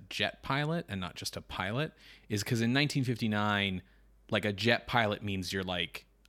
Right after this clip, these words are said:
an astronaut. It means, like, you're a superstar. You're a hero.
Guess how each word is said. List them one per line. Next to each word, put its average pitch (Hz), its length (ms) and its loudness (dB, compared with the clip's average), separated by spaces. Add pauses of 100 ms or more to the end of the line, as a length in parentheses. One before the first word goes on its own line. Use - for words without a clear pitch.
an 95 120 0
astronaut. 82 600 -2
It - 80 -6
means, 98 220 -4
like, 87 220 -6
you're 85 120 -6
a 85 40 -4
superstar. - 840 -4 (400)
You're 87 180 -4
a 85 40 -4
hero. - 680 -2